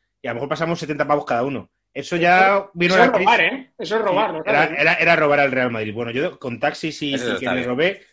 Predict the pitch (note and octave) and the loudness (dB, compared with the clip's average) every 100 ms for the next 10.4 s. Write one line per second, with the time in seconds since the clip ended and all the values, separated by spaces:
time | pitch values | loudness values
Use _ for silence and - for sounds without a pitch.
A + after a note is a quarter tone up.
0 | _ B2+ C3 C#3+ B2+ A#2+ A2+ A2+ G#2+ G#2 | _ -4 -2 -2 -2 -8 -10 -8 -8 -8
1 | G2+ G2+ G2+ _ _ G#3 A3 G3 A3 B3 | -10 -12 -18 _ _ -6 -6 -6 -2 0
2 | A#3+ F#3+ G#3 A3 - A3 A3+ A3+ G#3+ B3 | 0 -2 -4 -4 -4 -2 0 -2 0 0
3 | C#4 G#3+ F3 - F3+ G#3 G3+ G3+ A3+ C4 | 0 -4 -6 -4 -2 -2 -2 -2 0 2
4 | B3 C3 F#3+ - _ D3 E3+ G3+ A3 F3 | 2 0 -6 -8 _ 0 2 4 2 4
5 | D#3 D3 F3+ A3 A3+ A3+ A#3 A3+ A#3 G#3+ | 2 2 4 4 2 0 2 2 2 2
6 | G#3 G3 - F#3+ F3 F3+ E3+ F3 G3+ G3 | 4 4 4 0 0 -2 0 0 4 4
7 | G3 G3 F3+ D#3 D#3 F3+ F#3+ F3 E3 D3+ | 4 0 2 2 4 2 2 2 4 4
8 | C#3+ B2+ D3+ A3+ A3 A3 G#3+ - G#3 G3 | 2 0 -2 -2 -4 -4 -4 -6 -2 -2
9 | F#3+ F#3 F3 F#3 F3+ D#3+ D#3+ F#3 G#3 G3 | -2 -4 -4 -2 -2 -2 0 2 4 4
10 | F#3 G3 G3+ | 4 2 2